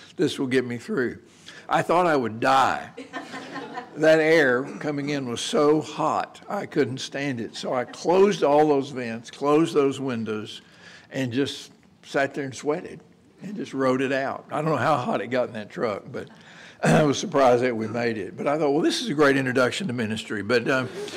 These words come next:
<clears throat> nevertheless, a memorable, memorable day, uh, one that I'll never forget. I hope that yours is a lot better than that tomorrow, and, uh, hope that you, um,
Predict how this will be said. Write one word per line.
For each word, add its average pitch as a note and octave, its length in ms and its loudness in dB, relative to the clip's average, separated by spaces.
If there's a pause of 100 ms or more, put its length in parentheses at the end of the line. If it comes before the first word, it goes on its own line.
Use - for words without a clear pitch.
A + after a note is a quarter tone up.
(320)
<clears throat> - 1000 0
nevertheless, E3+ 680 8
a C#3 100 4
memorable, D3 640 2
memorable C#3+ 500 -2
day, A#2+ 340 2 (840)
uh, A2+ 280 2
one A#2 200 2
that B2+ 120 0
I'll A#2+ 120 4
never A#2+ 240 0
forget. A2+ 260 2
I D3+ 120 4
hope F3 220 2
that C#3 180 -4
yours D3 260 0
is B2 140 -6
a - 20 -6
lot D#3+ 260 -4
better C3+ 200 2
than A2+ 160 -4
that A#2+ 260 -2
tomorrow, C3 480 -2 (500)
and, B2 320 -2
uh, A#2 360 0
hope C3+ 300 -2
that C3+ 220 -2
you, C3 440 -2
um, A2+ 360 -4